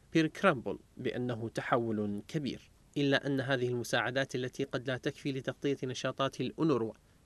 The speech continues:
تحتاج بلا شك إلى جهود سياسية تحميها على الأقل من الانتهاكات الصهيونية، والتي كان آخرها قرار الكيان الصهيوني بإنهاء عمل المدارس الفلسطينية التابعة للوكالة في مدينة القدس في العشرين من شهر كانون الثاني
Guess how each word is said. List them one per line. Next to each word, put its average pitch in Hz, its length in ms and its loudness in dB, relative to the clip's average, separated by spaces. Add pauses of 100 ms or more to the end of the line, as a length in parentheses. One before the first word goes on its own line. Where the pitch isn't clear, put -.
تحتاج - 400 -6
بلا 117 260 -4
شك 151 200 0 (200)
إلى 139 180 -2
جهود 156 380 0
سياسية 160 520 -2
تحميها 147 520 0
على 135 160 2
الأقل 139 380 0
من 139 160 -2
الانتهاكات 123 760 -4
الصهيونية، 139 640 -2 (200)
والتي 175 320 6
كان 151 240 4
آخرها 135 580 2
قرار 135 360 0
الكيان 131 320 -4
الصهيوني 131 600 -2
بإنهاء 127 520 -2
عمل 123 300 0
المدارس 123 460 -2
الفلسطينية 131 800 0 (320)
التابعة 107 600 -2
للوكالة 123 600 2
في 139 140 -2
مدينة 147 340 2
القدس - 480 0 (520)
في 165 100 2
العشرين 139 520 2
من 104 60 0
شهر 120 260 0
كانون 131 360 2
الثاني 117 540 0